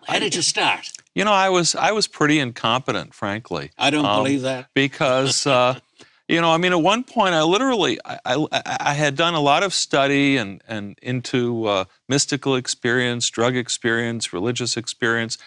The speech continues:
Speaker 2: took a course, actually a, a university course,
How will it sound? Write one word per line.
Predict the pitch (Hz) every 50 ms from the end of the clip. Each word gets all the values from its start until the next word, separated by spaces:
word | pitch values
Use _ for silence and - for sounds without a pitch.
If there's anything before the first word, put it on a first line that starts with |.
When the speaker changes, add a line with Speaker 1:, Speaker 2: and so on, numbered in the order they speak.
| - _ _
Speaker 2:
took | - 151 131
a | - 101
course, | - - - 135 127 117 117 113 - -
actually | - 120 123 - - - 127 113 95
a, | 90 85 -
a | - 113
university | 113 123 131 127 113 123 131 139 - - 123 110
course, | 92 - - - 175 156 - - - - -